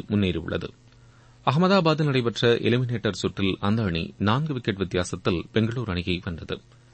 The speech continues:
முதலில் bat செய்த பெங்களூரு அணி நிர்ணயிக்கப்பட்ட இருபது ஓவரில்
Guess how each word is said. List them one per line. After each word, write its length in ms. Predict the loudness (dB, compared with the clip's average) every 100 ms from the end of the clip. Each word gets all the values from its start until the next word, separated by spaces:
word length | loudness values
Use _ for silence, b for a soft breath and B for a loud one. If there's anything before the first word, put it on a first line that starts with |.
| b b b b
முதலில் 320 | 2 4 4 6
bat 240 | 4 4
செய்த 200 | 0 2
பெங்களூரு 380 | 2 4 2 2
அணி 140 | 2
நிர்ணயிக்கப்பட்ட 720 | 0 -2 0 0 0 -2 0
இருபது 360 | 0 2 0 2
ஓவரில் 400 | 0 2 2 0